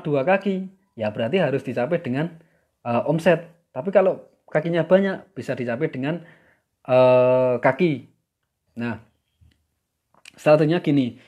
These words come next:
eh, misal bulan depan, bulan depan Pak, Pak Agus mau pengen naik peringkat gold manager, ya, gold manager ya. Nah,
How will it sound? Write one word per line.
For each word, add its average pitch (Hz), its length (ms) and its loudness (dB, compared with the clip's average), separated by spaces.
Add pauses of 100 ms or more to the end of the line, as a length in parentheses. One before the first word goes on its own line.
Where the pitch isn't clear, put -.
(640)
eh, 131 640 4
misal 185 520 2 (680)
bulan 143 240 2
depan, 127 440 2 (400)
bulan 127 200 -6
depan 180 320 -6
Pak, 139 440 -6
Pak 113 100 -4 (100)
Agus 165 160 -4
mau 147 280 0
pengen 147 280 0
naik 151 160 0
peringkat 156 240 4 (600)
gold 131 160 -4
manager, 131 480 0 (920)
ya, 123 240 0
gold 123 160 -4
manager 127 320 -2
ya. 120 240 -4 (200)
Nah, 117 240 -6